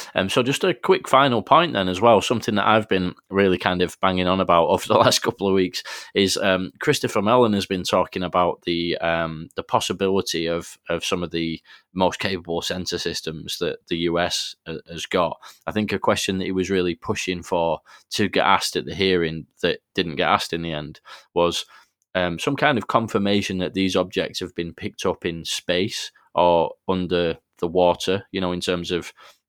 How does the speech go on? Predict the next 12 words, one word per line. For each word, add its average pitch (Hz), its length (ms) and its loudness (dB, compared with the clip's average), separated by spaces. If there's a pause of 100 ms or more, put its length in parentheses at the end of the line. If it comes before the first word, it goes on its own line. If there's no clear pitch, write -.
(540)
a - 80 -4
clear 123 340 6
acknowledgement. 92 760 2
Obviously, 107 320 0
they 95 80 2
won't 107 180 6
be 98 60 0
able 90 100 -2
to - 120 -10
go 92 180 2
into 85 240 -2
cases, 80 680 -6